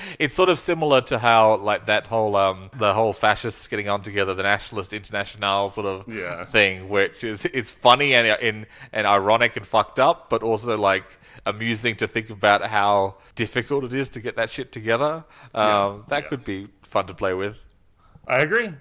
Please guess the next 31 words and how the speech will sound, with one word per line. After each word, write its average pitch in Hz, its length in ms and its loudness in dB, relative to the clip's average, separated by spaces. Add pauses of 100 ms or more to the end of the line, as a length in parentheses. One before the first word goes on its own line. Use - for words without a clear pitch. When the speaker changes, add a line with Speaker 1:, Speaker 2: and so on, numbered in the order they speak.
(100)
Speaker 2:
Yeah, 185 300 2
no, 180 140 4
there's 185 180 0
t-, 226 120 2
there's 160 520 -2
definitely 208 300 2
stuff 185 200 2
you 151 60 -10
can 156 100 -2
do 131 140 -2
with 120 80 -2
that 110 120 -2
framework, 95 440 -6
and 120 160 -4
it's 127 180 -6
basically, 165 460 0
like, 135 140 0
a 110 100 0
big, 110 600 -2 (280)
vague 143 420 2
smudge 131 760 -2
that 117 180 -2
you 113 160 -8
can 104 580 -10
scrawl 120 720 -2
in 110 180 -4
however 101 380 -2
you 95 100 -4
want. 95 300 -4
It's 101 100 -10
this, 104 200 -10